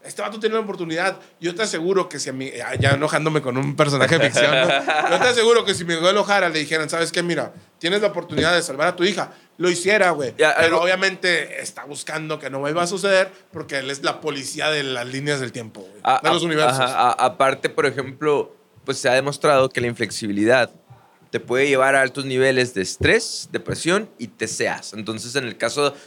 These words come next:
Speaker 2: tú te das cuenta de, de lo mucho que se enfada cuando Miles se va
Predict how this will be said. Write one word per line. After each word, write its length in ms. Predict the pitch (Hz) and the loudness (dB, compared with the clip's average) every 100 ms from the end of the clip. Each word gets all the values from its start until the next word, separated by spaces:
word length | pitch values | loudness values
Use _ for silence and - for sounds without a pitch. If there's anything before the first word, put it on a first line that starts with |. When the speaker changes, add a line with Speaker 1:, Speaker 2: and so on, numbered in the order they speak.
| - | -20
Speaker 2:
tú 100 | - | -12
te 140 | - | -2
das 180 | 170 147 | 0 0
cuenta 420 | - 170 165 185 | 0 0 2 4
de, 140 | 180 156 | 4 2
de 220 | 139 143 | 2 2
lo 160 | 135 131 | 2 2
mucho 580 | 139 151 190 - 247 | 0 0 -2 -2 -4
que 100 | 247 | -4
se 140 | 220 220 | -4 -4
enfada 640 | 160 - 185 208 180 - - _ - | -6 -4 0 2 0 -4 -18 _ -4
cuando 280 | 160 156 131 | -2 0 0
Miles 260 | 131 - | 0 -2
se 240 | - 170 165 | -4 2 4
va 260 | 147 170 | 4 -2